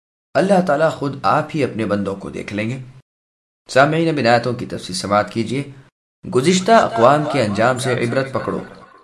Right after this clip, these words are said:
حکم ہوتا ہے کہ ان منکروں سے فرما دیجیے کہ زمین میں چل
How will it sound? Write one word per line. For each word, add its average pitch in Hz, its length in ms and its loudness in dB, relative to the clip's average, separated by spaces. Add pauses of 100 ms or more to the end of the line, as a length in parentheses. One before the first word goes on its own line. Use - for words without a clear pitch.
(520)
حکم 180 260 4
ہوتا 175 300 4
ہے 190 160 -2
کہ 185 160 0
ان 113 100 -4
منکروں 139 400 -4
سے 135 160 -6
فرما 101 360 -4
دیجیے 107 440 -6 (500)
کہ 143 80 0
زمین 160 420 0
میں 170 140 0
چل 135 240 -2